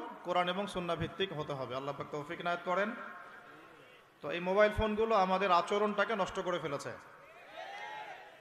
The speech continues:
আমরা বুঝে ওঠার আগেই আমরা মোবাইলের মধ্যে আসক্ত হয়ে গেছি এবং আমাদের এই আসক্তির ফলে আমাদের, আহ, সামাজিক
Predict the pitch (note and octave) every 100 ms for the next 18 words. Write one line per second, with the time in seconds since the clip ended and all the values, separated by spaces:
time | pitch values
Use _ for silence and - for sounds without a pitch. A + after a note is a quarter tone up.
0 | - - - - F3+ F#3 F3+ F#3 A3+ A3
1 | A#3 G3+ G3 G#3+ B3+ F#3+ F3+ F#3 F3+ F3+
2 | F#3+ G3 F#3 F#3 F3+ E3 G3 - - F#3+
3 | G3 F#3 F#3 G#3+ A#3+ F3+ D#3+ F3 A3 D#4
4 | - - - - - - - - D3+ E3
5 | F#3+ G#3 G#3 G#3 - - F3+ E3+ A3 G#3+
6 | A3+ G3+ F#3+ F3 G#3+ E3+ E3 F3 F#3+ G#3
7 | - - - - - - - - - -
8 | A#2 - - F3+ G#3 A3